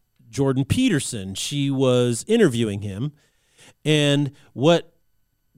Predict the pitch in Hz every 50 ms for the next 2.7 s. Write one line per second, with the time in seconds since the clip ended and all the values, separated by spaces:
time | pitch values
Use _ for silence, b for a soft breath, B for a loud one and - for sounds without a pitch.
0 | 123 110 - - - 214 220 196 151 147 135 143 226 262 208 - 151 139 131 135
1 | 135 135 135 139 - 139 127 120 143 160 160 143 131 - - 143 165 175 160 -
2 | - 135 127 120 110 113 110 107 107 104 101 95 90 -